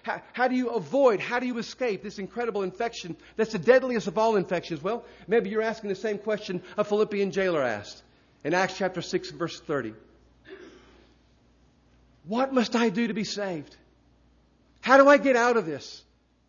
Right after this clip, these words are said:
All right, I get the dilemma's tough. I, I, I, I've experienced the consequences. How do I get out?" Well, here's what Peter also says in that context. "Believe in the Lord Jesus Christ and you'll be saved. You and your household." That's how.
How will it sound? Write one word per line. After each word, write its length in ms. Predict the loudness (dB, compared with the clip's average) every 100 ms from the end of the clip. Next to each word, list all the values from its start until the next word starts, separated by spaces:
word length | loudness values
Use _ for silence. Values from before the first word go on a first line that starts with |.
| _ _ _ _
All 120 | 0
right, 160 | 2 2
I 60 |
get 220 | 0 0 0
the 80 |
dilemma's 460 | -4 -4 -2 -2 -4
tough. 260 | -4 -2 -2
I, 140 | 0
I, 120 | 0 0
I, 500 | -2 -4 -4 -4 0
I've 140 | 0
experienced 440 | 0 -4 -2 0 -2
the 60 |
consequences. 600 | -4 0 0 -2 -6 -6 -10 -6
How 140 | 0
do 140 | 2 4
I 100 | 4
get 180 | 2
out?" 280 | 2 0 -2 -10 -10
Well, 120 | -6
here's 220 | -4 -6
what 220 | -6 -8
Peter 380 | -8 -6 -4 -4
also 380 | -2 -2 -2 -4
says 400 | -2 -2 -2 -6
in 180 | -6 -4
that 220 | -4 -6
context. 600 | -8 -8 -10 -14 -16 -20 _ _ _ _ _ _ _ _ _ _ _ -4
"Believe 280 | -2 0
in 60 | -2
the 80 | -2
Lord 220 | -2 -4
Jesus 340 | -8 -10 -10
Christ 380 | -12 -10 -10 -10
and 80 | -12
you'll 120 | -10
be 120 | -12
saved. 380 | -12 -12 -12 -14 -20 _ _ _ _ _ _ -20 _ _ _ _ _ _ _ _
You 180 | -8 -6
and 80 | -6
your 120 | -8
household." 400 | -12 -16 -18 -20 _ _ _ _ _ _ _ _ _ _ _ _ _ _ _ _ -14
That's 260 | -14 -14
how. 100 | -20